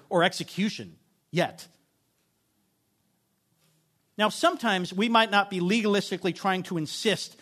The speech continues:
that someone else follow our convictions,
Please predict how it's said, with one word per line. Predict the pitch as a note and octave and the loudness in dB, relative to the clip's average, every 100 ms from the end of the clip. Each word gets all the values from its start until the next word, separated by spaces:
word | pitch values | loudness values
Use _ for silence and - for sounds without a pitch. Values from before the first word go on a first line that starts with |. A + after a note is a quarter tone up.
| - | -10
that | G3 F3+ | -4 -2
someone | - G3 F#3 | 0 0 2
else | E3 - | 0 2
follow | G3 F#3 D#3+ D#3 | 2 4 2 4
our | G#3+ C4 | 6 6
convictions, | G3+ C3+ F#2+ - F2 E2+ D#3+ - | 2 -8 -12 -18 -20 -16 -16 -16